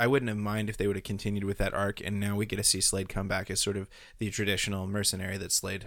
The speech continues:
has been in the comics, and that is how we run into Oliver,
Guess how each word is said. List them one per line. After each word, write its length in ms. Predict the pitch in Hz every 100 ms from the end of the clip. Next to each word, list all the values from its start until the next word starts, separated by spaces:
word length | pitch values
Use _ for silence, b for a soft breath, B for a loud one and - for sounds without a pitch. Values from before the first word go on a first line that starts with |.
| -
has 280 | 107 95 -
been 300 | 101 98 98
in 180 | - 98
the 40 |
comics, 500 | - 95 95 113 - B B B
and 300 | 113 117 110
that 220 | 110 104
is 120 | 107 -
how 120 | 95
we 80 | 95
run 180 | 95
into 180 | 95 95
Oliver, 420 | - 95 92 95